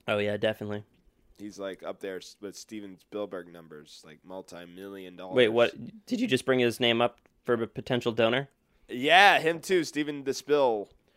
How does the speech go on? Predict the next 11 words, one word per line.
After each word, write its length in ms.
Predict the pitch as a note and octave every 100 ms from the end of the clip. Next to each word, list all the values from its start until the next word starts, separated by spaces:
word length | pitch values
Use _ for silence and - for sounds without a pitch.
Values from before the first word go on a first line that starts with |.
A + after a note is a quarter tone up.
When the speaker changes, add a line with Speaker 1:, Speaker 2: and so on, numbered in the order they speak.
| _ - _
Speaker 2:
Steven 460 | - - G3+ G3+ G3
Spilly. 440 | D#3+ - - F#3 C#3+
Speaker 1:
Um, 460 | C#3 C#3 C3+ C3 - _ _ _ - D3+ - _ _ _ -
well, 200 | A#2+ A#2+
we 80 | B2
don't 120 | A#2
talk 140 | A2+
about 160 | G#2 G#2+
him. 160 | A2 - C3
Um, 720 | C#3 C#3 C#3 C3+ B2+ A#2 - _ _ _ _ - - _ _ _ B2+
uh, 720 | B2+ B2 A#2+ A#2+ A#2 A#2